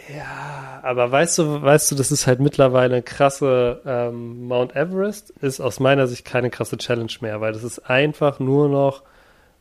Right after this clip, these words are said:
ein ausgestapfter Touri-Fahrt auf einen hohen Berg. Das hört sich jetzt richtig übertrieben an und da sterben immer noch viele Leute jedes Jahr,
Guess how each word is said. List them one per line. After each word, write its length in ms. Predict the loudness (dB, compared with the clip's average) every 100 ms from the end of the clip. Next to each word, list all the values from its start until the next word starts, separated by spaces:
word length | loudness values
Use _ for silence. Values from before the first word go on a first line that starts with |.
| -14
ein 80 | -6
ausgestapfter 920 | 2 2 2 -4 -6 -4 -2 -2 -4
Touri-Fahrt 600 | -4 -6 -6 0 0 2
auf 180 | -2 -4
einen 80 | -2
hohen 280 | 0 0
Berg. 380 | -2 -2 -2 -4 _ _
Das 100 | -2
hört 120 | 0 2
sich 80 |
jetzt 80 | 2
richtig 160 | 0 0
übertrieben 420 | 0 0 -2 -2
an 120 | 0 4
und 60 |
da 80 | 2
sterben 380 | 2 0 2 0
immer 120 | -2
noch 120 | -2
viele 320 | -4 -4 0 2
Leute 320 | 4 2 0
jedes 300 | -6 -6 0
Jahr, 340 | 2 2 0